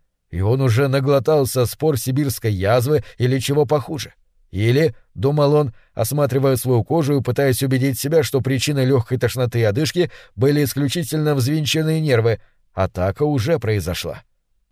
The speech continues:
Возможно, где-то рядом с городом была сброшена атомная бомба, и население эвакуировали, чтобы защитить от надвигающегося облака радиоактивной пыли.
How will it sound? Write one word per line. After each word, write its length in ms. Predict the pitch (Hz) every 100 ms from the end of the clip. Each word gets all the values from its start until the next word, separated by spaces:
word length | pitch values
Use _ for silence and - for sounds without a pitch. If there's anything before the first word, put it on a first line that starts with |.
| _
Возможно, 760 | - 85 101 90 113 147 143 156
где-то 320 | 120 156 139
рядом 320 | 143 135 123
с 80 | 104
городом 460 | 98 151 170 160 151
была 200 | 147 147
сброшена 580 | 110 117 - - 165 165
атомная 360 | 165 165 170
бомба, 360 | 156 165 104 - _ _ -
и 100 | 104
население 560 | 113 - 107 151 151
эвакуировали, 720 | 135 123 117 147 180 135 131 120 -
чтобы 340 | - 127 117 110
защитить 680 | 95 131 - 147 202 160
от 100 | -
надвигающегося 880 | 123 117 123 151 151 131 127 120 127
облака 420 | 160 165 160 160
радиоактивной 680 | 156 143 151 131 156 143 156 131
пыли. 360 | 143 107 82